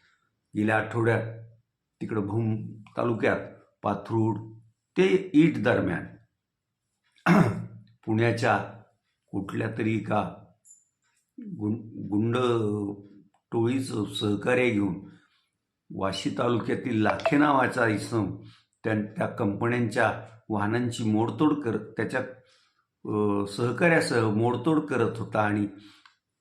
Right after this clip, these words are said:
अ, प्रोटेक्शन मनी मागत होता असं त्या भागात चर्चा आहे.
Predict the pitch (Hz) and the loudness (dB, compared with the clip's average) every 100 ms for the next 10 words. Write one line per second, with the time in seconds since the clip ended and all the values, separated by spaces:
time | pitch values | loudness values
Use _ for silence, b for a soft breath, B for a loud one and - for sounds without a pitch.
0 | _ - 185 _ - - 135 110 101 117 | _ -20 -20 _ -20 -12 -8 -8 -6 -4
1 | 104 165 165 175 147 135 120 113 104 107 | -2 0 0 4 6 6 4 2 2 0
2 | 104 101 180 170 - - - 110 - 117 | -4 -6 -4 -6 -8 -20 -6 -4 -4 -4
3 | 98 - - _ _ _ _ - - - | -6 -8 -20 _ _ _ _ -20 -20 -6
4 | 110 87 92 92 92 - 107 85 - 87 | -2 -2 -2 -8 -10 -6 -6 -6 -6 -8
5 | 87 - | -8 -14